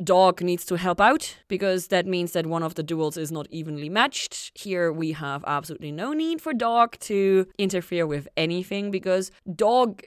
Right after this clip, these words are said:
while a part of the gang, is not a part of the gang when it comes to that. And also the sword itself is not this over-relevant character as it is in the show, because in the show it is this running joke, it's relevant everywhere,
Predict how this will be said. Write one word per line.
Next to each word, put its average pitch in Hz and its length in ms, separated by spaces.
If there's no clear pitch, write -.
while 190 300
a 185 80
part 277 400
of 240 160
the 190 80
gang, 165 460
is 175 240
not 170 160
a 147 40
part 160 220
of 139 100
the 151 80
gang 139 380
when 143 140
it 131 80
comes 135 240
to 147 80
that. 131 320
And 175 300
also 165 800
the 151 580
sword 170 760
itself 151 720
is 147 280
not 147 380
this 135 460
over-relevant 170 800
character 180 760
as 151 120
it 151 80
is 151 180
in 147 100
the 143 60
show, 170 300
because 156 220
in 151 80
the 147 60
show 147 280
it 143 120
is 139 160
this 139 200
running 202 260
joke, 170 380
it's 147 200
relevant 185 360
everywhere, 147 580